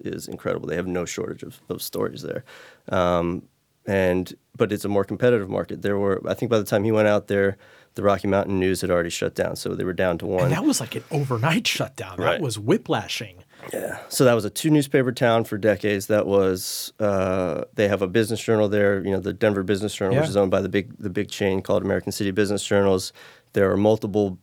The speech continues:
Speaker 1: papers that are ki-, that are kinda like s-, a Style Weekly-esque
Speaker 2: Yeah.
Speaker 1: papers. Um, there are m-, some regional and state commercial real, solely commercial real estate focused websites. So far more, um,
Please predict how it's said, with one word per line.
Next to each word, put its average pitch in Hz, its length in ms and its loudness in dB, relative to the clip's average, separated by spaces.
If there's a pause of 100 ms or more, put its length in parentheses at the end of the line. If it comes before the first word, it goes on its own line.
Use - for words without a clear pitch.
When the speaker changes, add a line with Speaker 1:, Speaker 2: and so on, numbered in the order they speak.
Speaker 1:
papers 101 320 -2
that 101 100 -2
are 90 60 -2
ki-, - 180 -10
that 104 100 0
are 98 60 -2
kinda 95 200 0
like 92 140 2
s-, - 180 -10
a 110 60 -4
Style 98 400 0
Weekly-esque 101 840 -2
Speaker 2:
Yeah. 127 200 -6 (120)
Speaker 1:
papers. 95 600 -2 (440)
Um, 92 600 2
there 92 280 2
are 90 540 0 (180)
m-, 110 260 -4 (140)
some 98 260 -6
regional 104 380 0
and 92 100 -2
state - 380 -2
commercial 95 340 -4
real, 107 200 0 (360)
solely 110 480 0
commercial 101 380 -4
real 104 100 2
estate 110 240 -2
focused 107 320 -4
websites. 104 320 2
So 87 140 -6
far 131 240 2
more, 110 340 0 (540)
um, 90 520 -2